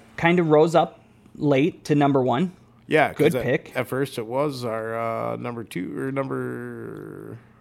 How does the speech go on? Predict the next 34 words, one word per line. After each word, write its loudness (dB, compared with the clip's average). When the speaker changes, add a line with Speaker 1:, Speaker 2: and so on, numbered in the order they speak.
Speaker 1:
Well, 8
what? 6
Who 2
Speaker 2:
Number 2
Speaker 1:
went -2
Speaker 2:
two. 4
Speaker 1:
number 4
two? -6
Yeah. 0
Speaker 2:
Yeah. -16
Speaker 1:
And, 4
and, 0
and -2
I 4
think -2
it 0
worked 4
out 4
perfectly 0
because 0
number 4
two 2
was, 0
is 2
Aiden 2
Hutchinson, -2
Speaker 2:
Big 4
Speaker 1:
uh, 4
Speaker 2:
boy. -10
Speaker 1:
another 4
edge 0
rusher. -2
Speaker 2:
Uh-huh. 0
Speaker 1:
Um, 2